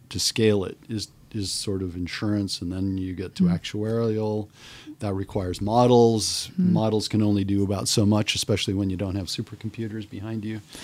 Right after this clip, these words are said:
Speaker 2: Yeah, there, there's some other models, though, like the whole, like, Sister Cities program. That w-
Speaker 1: Yeah.
Speaker 2: it was not originally about pooling risk. It was about cultural exchange and, you know, students going back and forth for education.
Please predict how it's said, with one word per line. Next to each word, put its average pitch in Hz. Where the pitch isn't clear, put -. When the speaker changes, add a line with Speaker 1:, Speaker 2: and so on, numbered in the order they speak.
Speaker 2:
Yeah, 247
there, 240
there's 277
some 233
other 196
models, 156
though, 160
like 160
the 156
whole, 165
like, 160
Sister 165
Cities 165
program. 208
That 214
w- 202
Speaker 1:
Yeah. 117
Speaker 2:
it 208
was 196
not 185
originally 165
about 160
pooling 233
risk. 226
It -
was 175
about 156
cultural 170
exchange 170
and, 139
you 127
know, 131
students 175
going 175
back 165
and 170
forth 170
for 151
education. 170